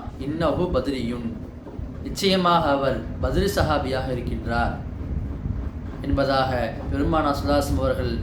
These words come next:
அந்த பத்ரி சஹாபாக்களுடைய அந்த ஒரு விஷயத்தை பெருமானார் ஸல்லல்லாஹு அலைஹி வஸல்லம் சொல்லிக் கொடுக்கின்றார்கள். அதுபோல கண்ணியமானவர்களே, அல்லாஹ் தாலாவும் இந்த பத்ரு சஹாபியை பற்றி சொல்கின்றான், "இஅமலு மா ஷி'தும்." அல்லாஹ் என்ன சொல்கின்றான்? "இஅமலு மா ஷி'தும்."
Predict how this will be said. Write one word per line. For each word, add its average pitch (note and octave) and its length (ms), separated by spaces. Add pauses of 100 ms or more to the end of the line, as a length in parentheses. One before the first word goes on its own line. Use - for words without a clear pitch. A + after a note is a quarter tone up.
(100)
அந்த - 140
பத்ரி C3 280 (100)
சஹாபாக்களுடைய C3 840 (320)
அந்த C#3+ 240 (120)
ஒரு D3 160 (120)
விஷயத்தை C#3+ 800
பெருமானார் C#3 400
ஸல்லல்லாஹு C3+ 120
அலைஹி C3 140
வஸல்லம் B2 180
சொல்லிக் C3 200
கொடுக்கின்றார்கள். A2 600 (1600)
அதுபோல C#3+ 300
கண்ணியமானவர்களே, D3 760 (300)
அல்லாஹ் F#3 380
தாலாவும் D#3+ 540 (160)
இந்த - 140
பத்ரு D3 320
சஹாபியை D#3+ 360
பற்றி D3 200
சொல்கின்றான், C3+ 580 (220)
"இஅமலு E3 500
மா D3+ 120
ஷி'தும்." - 540 (520)
அல்லாஹ் D#3+ 200
என்ன E3 160
சொல்கின்றான்? D#3+ 440 (160)
"இஅமலு G3 400
மா F#3 120 (100)
ஷி'தும்." D3 340